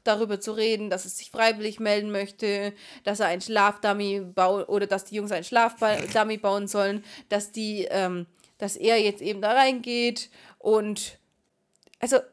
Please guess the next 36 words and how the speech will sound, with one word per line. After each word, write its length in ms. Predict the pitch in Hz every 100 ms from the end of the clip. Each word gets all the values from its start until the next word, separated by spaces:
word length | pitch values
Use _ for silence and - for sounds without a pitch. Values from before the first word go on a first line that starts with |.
| _ _ _ _ -
ich, 160 | 247
ich 220 | 262 262 277
hab 140 | 302
das, 160 | 277 -
ich 160 | -
hab 100 | 311
die 80 | 285
Szene 340 | - 294 285
leider 400 | 262 240 240 285 - - _ -
beim 220 | 233 233
Vorbereiten 560 | 294 302 277 240 240
viel 220 | 240 294 285
zu 120 | 247
kurz 300 | - 233 -
gemacht, 420 | 190 143 - -
weil, 240 | - 214 226 - - -
ja, 80 | -
als 160 | 277
ich 100 | 277
sie 140 | 269 254
heute 240 | 269 294
gehört 340 | 262 240 233 240
hab, 220 | 240 240
das 160 | 226
war 160 | 233 233
so 100 | 233
eine 340 | 220 214 220 220 _ _ _ _ _
unglaublich 840 | - 262 247 240 240 240 233 220 -
hässliche 480 | 220 226 226 220
Disharmonie. 1300 | 208 - 214 - - _ - 202 196 190 185 180 180 170 _ _ _ _ _ _ _ _ _
Weil 240 | 220 233 -
es 180 | 247 254
war 120 | 254
so 120 | 254 262 -
unglaublich 800 | 277 277 - 247 240 247 233
schlimm. 360 | - 220 226 240